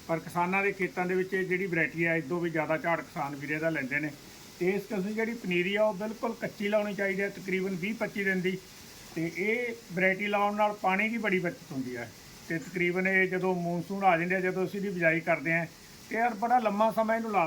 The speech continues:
ਸਕਦੇ ਹਾਂ। ਜਿਹੜੀ ਇਹਦੀ ਪਨੀਰੀ ਬੀਜਣ ਦਾ ਢੁਕਵਾਂ ਟਾਈਮ ਆ, ਉਹ ਪੱਚੀ ਮਈ ਤੋਂ ਤੀਹ ਜੂਨ ਹੈ। ਤੇ ਪਰ ਇਸ ਤੋਂ ਵੀ ਪਿੱਛੋਂ ਕਿਸਾਨ ਵੀਰ ਇਹਨੂੰ ਲਾ ਸਕਦੇ ਨੇ।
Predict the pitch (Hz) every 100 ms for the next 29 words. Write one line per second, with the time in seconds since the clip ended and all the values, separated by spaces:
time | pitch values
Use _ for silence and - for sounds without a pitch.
0 | - 143 135 151 170 196 202 202 190 180
1 | 190 190 180 202 202 202 - 170 180 185
2 | 190 196 202 196 - 202 190 190 185 190
3 | 185 185 220 220 208 202 196 180 - -
4 | - - 190 196 233 233 233 - 240 233
5 | 226 185 220 208 202 196 190 196 202 214
6 | 196 165 165 131 117 117